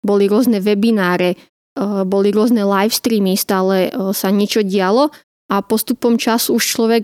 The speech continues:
ani nestíhal vnímať, e, kde, kedy, kto má s kým rozhovor, e, kde, kedy, aký webinár, na akú tému. Čiže zrazu za ten rok sa všetko koncentrovalo v tom online prostredí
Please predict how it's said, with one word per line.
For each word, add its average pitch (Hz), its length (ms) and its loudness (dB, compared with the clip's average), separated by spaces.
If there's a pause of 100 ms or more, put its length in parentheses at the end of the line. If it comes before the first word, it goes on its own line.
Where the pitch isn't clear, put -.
ani 214 320 2
nestíhal 233 560 2
vnímať, 214 440 2
e, 208 40 2 (240)
kde, 208 320 0
kedy, 202 300 -2 (100)
kto - 160 -2
má 226 60 4
s 247 100 -2
kým 208 220 0
rozhovor, 247 560 2
e, 294 60 -2 (840)
kde, 220 480 -2
kedy, 233 320 0
aký 220 220 -2
webinár, 226 580 0
na 214 240 2
akú - 160 -6
tému. 220 640 2 (600)
Čiže 208 640 2 (160)
zrazu 277 880 2
za 214 240 -2
ten 208 160 2
rok 247 240 0
sa - 80 -4
všetko - 320 -4
koncentrovalo 220 720 0
v - 80 -12
tom 233 160 2
online 220 240 2
prostredí 254 640 0